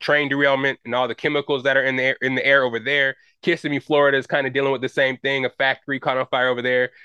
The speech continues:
that just exuded a whole bunch of chemicals into the air and shit like that as well. Um, and then we have these Chinese air balloons. So we're just gonna all put that together, talk a little bit about what's going on politically, talk a little like that. And then we're gonna,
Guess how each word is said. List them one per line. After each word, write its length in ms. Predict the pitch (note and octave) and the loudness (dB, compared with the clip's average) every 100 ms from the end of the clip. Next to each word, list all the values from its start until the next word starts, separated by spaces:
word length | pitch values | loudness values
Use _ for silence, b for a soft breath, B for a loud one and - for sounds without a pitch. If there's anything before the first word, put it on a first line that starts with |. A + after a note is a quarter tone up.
| B - | B -2
that 180 | B2+ | -2
just 280 | B2 B2 - | 0 -6 -6
exuded 440 | B2+ A#2+ C#3 C3+ A#2+ | -6 -2 0 2 2
a 60 | |
whole 200 | A#2+ C3 | 2 2
bunch 220 | B2+ C3 | 2 0
of 60 | A#2 | 0
chemicals 420 | D3 C3+ C3+ C3 | 0 0 0 -2
into 200 | B2+ B2+ | -2 -2
the 80 | B2+ | -2
air 160 | C3 B2+ | 0 -2
and 80 | |
shit 120 | - B2+ | -2 0
like 220 | B2 - | 0 0
that 180 | B2 A#2+ | 0 -2
as 140 | A2+ | -2
well. 360 | B2 C3 C3 B2 B B B | 0 2 2 -2 B B B
Um, 560 | C3 C3 B2+ B2 A#2+ B2 | 0 2 2 0 -2 -4
and 180 | B2+ B2+ | -4 -2
then 200 | C3+ C#3 | -2 0
we 80 | C#3 | 0
have 100 | C3 | -2
these 160 | B2+ | -4
Chinese 400 | - D3+ E3 F3 | -2 -2 0 -2
air 180 | - F#3+ | 0 0
balloons. 260 | E3+ E3 D#3 | 0 -2 -2
So 80 | F3+ | -4
we're 80 | G#3 | -4
just 120 | - | -2
gonna 120 | D#4 | 0
all 320 | G3 G#3+ G3+ - | 2 0 -2 -4
put 160 | G#3+ | -2
that 180 | G3+ F#3 | 0 -2
together, 420 | F#3+ E3+ F3 E3+ E3 b b | -2 0 2 0 -4 b b
talk 180 | A3+ F#3 | -2 0
a 60 | F3 | 2
little 180 | F#3 | 2
bit 120 | E3+ E3 | 2 0
about 180 | D3+ | 0
what's 140 | D3+ C#3 | -2 -2
going 200 | D3+ C#3+ | 0 2
on 140 | C#3+ | 0
politically, 560 | D3 C#3+ C3+ C3+ C3 B2 b b | -2 -4 -4 -4 -6 -8 b b
talk 180 | D3+ C3+ | 0 2
a 20 | |
little 180 | C3+ C3 | 2 4
like 220 | B2 - | 2 4
that. 180 | C3 B2 | 2 4
And 100 | C3 | 2
then 100 | D3+ | 2
we're 100 | D#3+ | 4
gonna, 260 | D3+ C#3+ | 4 4